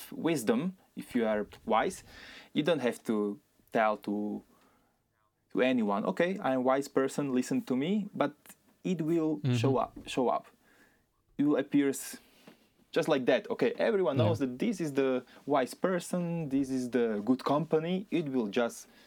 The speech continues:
Speaker 1: show up.
Speaker 2: It will speak for itself, exactly. I agree, big time. And yeah, I think that would be kinda it. We've been talking for one hour, and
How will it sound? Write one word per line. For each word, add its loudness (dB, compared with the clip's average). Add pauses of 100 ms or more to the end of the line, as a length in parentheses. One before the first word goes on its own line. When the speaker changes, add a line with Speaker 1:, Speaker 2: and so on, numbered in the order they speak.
(180)
Speaker 1:
show -4
up. -4 (1500)
Speaker 2:
It 0
will 2
speak -2
for 2
itself, -4
exactly. -6 (320)
I -4
agree, -4 (720)
big -12
time. -6 (560)
And -6 (960)
yeah, -6
I -2
think -2
that 0
would 2
be 2 (600)
kinda 0
it. 2
We've 0
been 0
talking -4
for -4
one 0
hour, -2
and -4